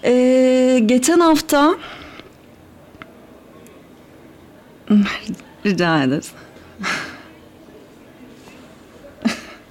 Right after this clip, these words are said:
<laughs> Estağfurullah. Elimden, yani iç-, içimden geleni yapıyorum diyelim. Elimden geleni değil. Ee, geçen hafta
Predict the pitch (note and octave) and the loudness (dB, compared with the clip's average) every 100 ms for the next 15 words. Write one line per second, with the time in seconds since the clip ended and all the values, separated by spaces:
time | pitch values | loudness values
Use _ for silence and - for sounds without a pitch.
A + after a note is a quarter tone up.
0 | - - - - - - - - - - | -20 -20 -20 -20 -20 -20 -20 -20 -12 -6
1 | A3+ - - - - - - - - - | -6 -6 -10 -16 -20 -20 -20 -20 -20 -20
2 | - - - - - - - - - - | -20 -20 -20 -20 -20 -20 -20 -18 -18 -18
3 | - - G#3 G#3 G3+ - G#3 F#3+ - F3 | -16 -16 -8 -8 -6 -2 -2 -2 -2 -2
4 | F3 F#3+ A3 G3+ F#3+ G3 G#3 G#3 G#3 G#3 | 0 0 -2 -2 0 2 2 2 2 0
5 | - - - - F3 E3 - - - C4 | -4 -8 -10 -4 -2 0 -2 -2 0 0
6 | B3 - B3 A#3+ A#3+ A#3 G#3+ G3+ G#3 G3 | 2 2 4 4 4 4 4 2 2 0
7 | - E3 D#3 E3 D#3+ D#3 D#3 D#3+ F3 F3 | -2 0 0 0 -2 -4 -4 -6 -4 -6
8 | D#3+ D#3+ D#3+ E3 E3+ F3 F#3+ A3 C#4 - | -6 -4 -4 -4 -4 -6 -4 -4 -6 -10
9 | - - - - - - A3 A3+ A3+ A3 | -10 -8 -8 -8 -12 -4 0 2 2 2
10 | A#3+ A#3+ E4 D#4 D4+ D4+ D#4 F#4 | 2 2 2 2 2 0 0 0